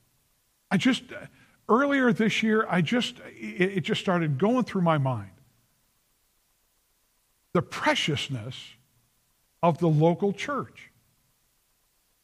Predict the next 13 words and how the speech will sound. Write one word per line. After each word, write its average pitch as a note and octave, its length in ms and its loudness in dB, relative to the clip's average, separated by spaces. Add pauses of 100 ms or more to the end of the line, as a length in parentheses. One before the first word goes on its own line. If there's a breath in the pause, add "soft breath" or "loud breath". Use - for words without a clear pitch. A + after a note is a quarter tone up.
(120)
When G#3 280 6
we D#4 160 6
read F#3+ 640 4 (140)
the E3 180 4
Old A#3 300 4
Testament, C3+ 580 -2 (1900)
who C#4+ 100 4
are B3+ 140 4
we G#3+ 180 4
reading F#3+ 380 4
about D#3 360 4
mainly? D3 460 0 (1600)
Israel. A#3 440 0